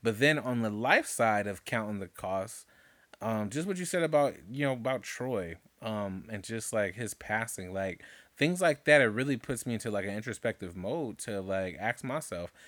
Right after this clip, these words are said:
"Am I even counting the costs with my family and with the time that I have?" A lot of us, we just go through life and think that we'll just kinda get tomorrow to do X, Y, and Z, or get next week to do X, Y, and Z.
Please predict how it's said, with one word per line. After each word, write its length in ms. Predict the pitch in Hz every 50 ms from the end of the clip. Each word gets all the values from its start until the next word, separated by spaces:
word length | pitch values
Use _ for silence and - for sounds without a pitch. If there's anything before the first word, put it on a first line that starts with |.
| - - -
"Am 140 | - 101 107
I 140 | 113 135 170
even 220 | 180 160 143 117
counting 340 | - - 131 127 113 101 98
the 120 | 95 95 90
costs 500 | - - - 123 107 101 110 - - -
with 340 | 98 98 101 98 - -
my 220 | - 87 90 85 87
family 400 | - - 101 117 170 151 101 92
and 80 | 92
with 80 | 90 85
the 80 | 87 87
time 400 | - - - - - 226 220 87
that 120 | 78 85
I 100 | 76 -
have?" 440 | - - - 50 50 - - _ _ _ _ _ _ - - _ _ -
A 60 | - 95
lot 160 | 110 127 143
of 140 | 143 143 147
us, 120 | 143 131
we 120 | 139 127
just 240 | 127 131 117 113 107
go 120 | 120 120 120
through 220 | - - 120 113
life 340 | 107 107 110 110 110 104 -
and 160 | 107 95 92
think 220 | - - 92 87
that 160 | - 101 92 90
we'll 180 | 92 98 98
just 240 | 92 92 92 - -
kinda 220 | - 120 104 92
get 300 | 87 82 90 104 107 -
tomorrow 400 | - - 101 98 101 101 101 101
to 80 | 92 87
do 200 | 85 95 98 92
X, 220 | 87 92 - -
Y, 160 | - 92 90 90
and 140 | 87 82
Z, 280 | - 95 92 98 101 113 _ - - - _ -
or 160 | - 82 87
get 240 | 87 92 113 113 92
next 300 | 98 104 104 - - -
week 240 | 92 101 104 - -
to 100 | - 95
do 160 | 107 107 95
X, 260 | 73 92 101 - -
Y, 200 | - 98 101 101
and 180 | 98 95 92 92
Z. 300 | 101 98 101 104 113